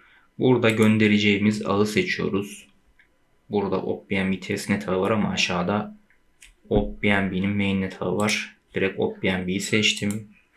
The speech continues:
Next dedim. Öncelikle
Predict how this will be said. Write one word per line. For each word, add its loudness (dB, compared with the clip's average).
Next -6
dedim. 4
Öncelikle -2